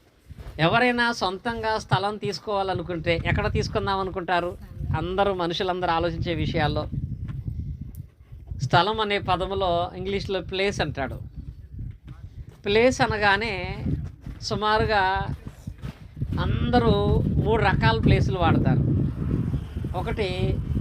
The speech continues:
నేటివ్ ప్లేసు, రెండు బర్త్ ప్లేసు, మూడు వర్క్ ప్లేసు. మూడు ప్లేసులు ఉంటాయి. నేటివ్ ప్లేస్ అంటే, నేటివ్ ప్లేస్ అంటే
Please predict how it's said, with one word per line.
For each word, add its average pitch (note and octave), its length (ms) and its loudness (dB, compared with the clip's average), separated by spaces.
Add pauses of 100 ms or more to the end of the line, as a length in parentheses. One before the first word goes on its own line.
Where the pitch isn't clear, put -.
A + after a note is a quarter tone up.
(160)
నేటివ్ F#3+ 360 2
ప్లేసు, D#3+ 340 2 (1500)
రెండు G3 640 4 (220)
బర్త్ E3 480 0
ప్లేసు, C#3+ 400 0 (840)
మూడు G3 680 4 (160)
వర్క్ F#3+ 400 2
ప్లేసు. D3+ 340 0 (500)
మూడు G#3 200 2
ప్లేసులు F#3+ 380 0
ఉంటాయి. C3 280 -2 (960)
నేటివ్ G3+ 360 0
ప్లేస్ G#3 260 2
అంటే, G#3 280 -2 (1900)
నేటివ్ G#3+ 420 2
ప్లేస్ G3+ 260 0
అంటే F#3 580 0